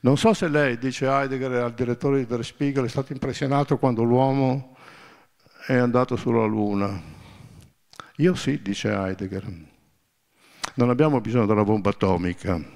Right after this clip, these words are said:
per sradicare l'uomo dalla Terra. L'uomo è già sradicato, perché non abita più la Terra, ma solo il mondo della tecnica. Millenovecentosessantotto.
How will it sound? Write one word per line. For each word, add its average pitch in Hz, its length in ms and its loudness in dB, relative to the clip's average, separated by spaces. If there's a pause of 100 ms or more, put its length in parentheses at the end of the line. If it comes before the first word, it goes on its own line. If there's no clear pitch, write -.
(680)
per 95 140 2
sradicare 104 600 2
l'uomo 98 320 0
dalla 90 240 0
Terra. 90 500 -4 (920)
L'uomo 104 280 2
è 95 40 0
già 113 220 2
sradicato, 95 1160 -6 (540)
perché - 220 -4
non 98 140 2
abita 98 340 -2
più 110 200 0
la 95 100 -2
Terra, 87 600 -4 (680)
ma 104 180 -2
solo 101 600 -2
il 113 180 -4
mondo 95 440 -2
della 95 220 0
tecnica. 87 680 -12 (260)
Millenovecentosessantotto. 120 2000 -4